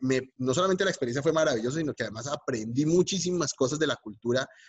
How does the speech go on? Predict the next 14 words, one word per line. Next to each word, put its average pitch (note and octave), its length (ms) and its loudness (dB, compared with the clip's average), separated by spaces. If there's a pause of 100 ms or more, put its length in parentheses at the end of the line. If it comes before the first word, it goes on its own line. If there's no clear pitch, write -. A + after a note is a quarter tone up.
(140)
china D3+ 260 -2
en D#3 60 2
los C#3+ 140 2
negocios, B2 520 0
que A2+ 220 2
es, - 280 -8
ha A2+ 100 -4
sido D3+ 800 6
súper C3 680 0
nutritivo C3+ 580 4
para C#3+ 160 0
mi A#2+ 60 -2
ejercicio A2+ 260 -10
profesional. D#3 500 -2